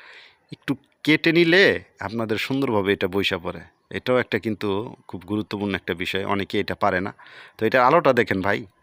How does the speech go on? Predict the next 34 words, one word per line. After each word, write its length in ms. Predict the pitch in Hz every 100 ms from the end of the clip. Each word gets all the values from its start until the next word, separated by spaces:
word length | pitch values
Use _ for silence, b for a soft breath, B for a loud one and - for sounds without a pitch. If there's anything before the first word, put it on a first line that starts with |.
| _ -
আমরা 220 | 98 107
তো 100 | 120
এটা 140 | 107
তৈরি 260 | 101 127 135
করলাম, 420 | 143 131 123 90 - _
অনেকে 280 | 98 98 107
বলবেন 300 | 101 104 104
যে, 140 | 98
"ভাই, 160 | 101 101
আলোটা 380 | 92 107 117 101
দেখাইলেন 380 | 98 - 101 104
না।" 240 | 127 107 -
এই 120 | 92
যে 120 | 90
দেখেন 260 | 85 - 85
আলো। 180 | 80 76 - B B B B B B -
আহ, 300 | 101 104 104
ক্যামেরার 320 | - 127 135 139
মাঝে 160 | 135
আমি 100 | 139
একটু 200 | 135 -
উনি, 320 | 139 135 127
আহ, 680 | 117 107 107 101 90 85 95 104 - - 95
ঝাপসা 460 | 101 101 - - 107
আসতেছে, 400 | 101 - 98 - - _ _
কারণ 240 | - 101 101
চতুর্দিকে 520 | - - 123 107 107
লাইট 240 | 98 98 - - -
দোকানে। 360 | 101 95 98 113 - B B B B B -
তো 120 | 127
যাই 200 | 139 147
হোক, 200 | 160 135
আলহামদুলিল্লাহ, 880 | 135 131 147 143 139 139 143 143 123
আপনারা 640 | 107 - 113 113 110 110